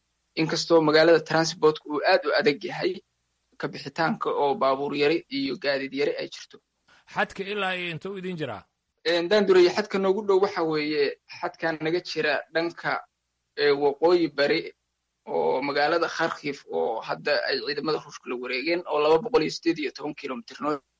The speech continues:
Speaker 1: jirta. Een, magaaladaas oo sidoo kale wararka ahayno oo, oo, een, dhalinyarada, ardada Soomaaliyeed oo Kharkiv ku joogday, waxaa jira dhalinyaro Soomaaliyeed oo ku go'doonsan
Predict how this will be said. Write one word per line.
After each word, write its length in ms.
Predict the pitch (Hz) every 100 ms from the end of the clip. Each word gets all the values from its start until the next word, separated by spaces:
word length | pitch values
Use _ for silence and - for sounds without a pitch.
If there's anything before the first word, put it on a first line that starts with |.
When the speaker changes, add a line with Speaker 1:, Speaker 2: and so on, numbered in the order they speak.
| _
Speaker 1:
jirta. 340 | - - - 180 - _ _ _ _ _ -
Een, 260 | 151 151
magaaladaas 580 | 151 156 175 220 208 196 -
oo 520 | 160 151 147 139 127
sidoo 380 | 117 - 180 180
kale 160 | 175 170
wararka 300 | 170 185 151
ahayno 340 | 151 143 151 143
oo, 240 | 143 143 101 107
oo, 240 | 143 113 113 135
een, 300 | 123 135 127 - _
dhalinyarada, 480 | 143 151 151 165 160 120
ardada 380 | 143 143 165 165
Soomaaliyeed 440 | 160 143 143 156
oo 60 | 151
Kharkiv 280 | - 131 160
ku 80 | _
joogday, 460 | - 139 139 139 135
waxaa 220 | - 143
jira 260 | 135 135 127 120
dhalinyaro 380 | 127 131 135 147
Soomaaliyeed 580 | - 143 135 131 139 139
oo 120 | 131
ku 120 | -
go'doonsan 680 | 139 107 98 131 123 - 185